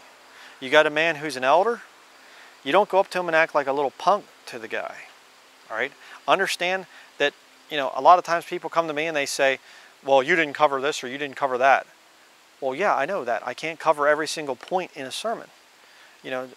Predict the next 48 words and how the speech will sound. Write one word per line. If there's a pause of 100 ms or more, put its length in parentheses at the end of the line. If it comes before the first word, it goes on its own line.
(160)
don't
come
to
me
and
act
like
I'm
stupid
or
something
because
I
didn't
cover
the
point
that
you
thought
up
in
your
mind, (760)
all
right? (460)
When
people
come
to
me
in,
in
humility
and
say,
"Hey," (320)
in
a
respectful
way, (260)
"Brother
Brian,
I
know
you
said
this,